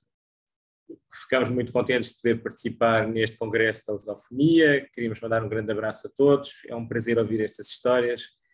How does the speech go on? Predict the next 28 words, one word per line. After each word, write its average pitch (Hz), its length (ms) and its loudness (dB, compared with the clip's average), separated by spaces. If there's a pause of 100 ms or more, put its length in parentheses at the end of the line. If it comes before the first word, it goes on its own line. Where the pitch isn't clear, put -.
(480)
Ehm, 113 720 -2 (640)
todo, 135 280 2
todos 143 200 2
estes 143 280 4
relatos 131 380 4
são 127 120 -4
muito 123 180 -6
enriquecedores, 127 1000 -2
são 110 180 -8
uma 113 120 -2
maravilha. 113 580 0
Lembro 117 320 -2
da 120 160 4
Maria 120 340 -4
do 117 160 -8
Vigo 120 340 -12
do 120 120 0
ano 117 140 -4
passado 120 480 2
fazer 113 200 -6
um, 117 240 -10 (500)
contar 123 340 4
a 123 80 6
história 120 400 2
da, 110 400 -2 (420)
da 117 60 -4
sua 131 220 2
resistência 120 1000 -2